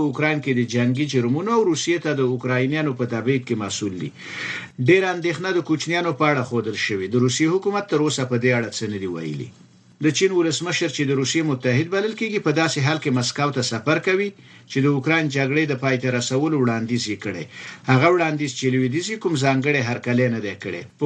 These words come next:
ورته وخت کې لویدیځو هیوادونو چین ته د روسیې د وسلو د اړتیاو پوره کولو په اړه خبرداری ورکړی. د چین د بهرنیو چارو وزارت ویلي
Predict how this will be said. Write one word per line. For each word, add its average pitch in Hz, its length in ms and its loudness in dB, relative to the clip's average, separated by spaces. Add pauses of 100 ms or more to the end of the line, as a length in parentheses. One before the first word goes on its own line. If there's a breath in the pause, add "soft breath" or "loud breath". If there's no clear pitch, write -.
ورته 190 260 0
وخت 160 160 0
کې 156 140 2
لویدیځو 175 460 0
هیوادونو 208 480 0
چین 175 200 0
ته 165 60 2
د 147 80 0 (100)
روسیې 160 260 0
د 147 60 0 (100)
وسلو 147 320 0
د 135 100 0 (100)
اړتیاو 127 420 0
پوره 113 260 0
کولو 156 300 2
په 208 100 0
اړه 143 200 0
خبرداری 110 580 -2
ورکړی. 85 380 -6 (380 loud breath)
د 120 140 2
چین 151 160 4
د 147 40 2 (100)
بهرنیو 151 540 2
چارو 160 260 2
وزارت 127 420 -2
ویلي 151 380 2